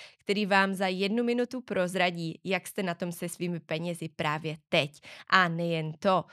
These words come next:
po vyplnění kvízu ode mě dostanete také speciální bonus přesně pro vaši situaci, který vám pomůže posunout se na cestě k finanční svobodě zase o krok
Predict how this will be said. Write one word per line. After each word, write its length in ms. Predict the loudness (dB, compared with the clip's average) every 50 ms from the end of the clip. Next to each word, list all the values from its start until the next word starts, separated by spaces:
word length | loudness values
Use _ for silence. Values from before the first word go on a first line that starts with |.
| -20 -20 -20 _ 0
po 200 | 4 4 4 4
vyplnění 480 | 2 0 -2 -2 -2 -2 -2 -2 -4
kvízu 520 | -4 -6 -6 -4 -2 -2 -2 -2 -2 -2 0
ode 240 | 0 -2 -2 -2 -2
mě 140 | -4 -4
dostanete 500 | -4 -6 -6 -6 -6 -6 -4 -4 -6 -4
také 320 | -4 -4 -6 -4 -6 -6 -6
speciální 720 | -8 -10 -8 -8 -8 -6 -2 0 0 2 2 0 -2 -2
bonus 640 | -4 -2 0 0 0 0 0 -2 -4 -6 -8 -12 _ -20 -20 -20 _
přesně 400 | -6 -4 -4 -4 -4 -2 -4 -4
pro 240 | -2 -2 -2 -2 -2
vaši 340 | -2 -4 -4 -4 -6 -8 -8
situaci, 760 | -10 -8 -6 -6 -4 0 2 2 2 0 -2 -4 -6 -6 -6 -8
který 260 | -10 -8 -4 -4 -2
vám 260 | 0 2 0 0 0
pomůže 420 | -2 -4 -4 -4 -2 -2 -2 -2 -4
posunout 580 | -4 -4 -8 -4 -4 -2 -2 -2 -2 -4 -4
se 220 | -4 -4 -2 -2 -2
na 180 | -2 -4 -4
cestě 400 | -6 -6 -8 -10 -10 -8 -8 -10
k 80 | -12 -12
finanční 500 | -10 -8 -6 -4 -4 -6 -6 -6 -8 -8
svobodě 460 | -6 -4 -4 -4 -2 -2 -2 -4 -4
zase 320 | -4 -4 -6 -4 -4 -6 -6
o 120 | -6 -10
krok 280 | -10 -8 -8 -8 -8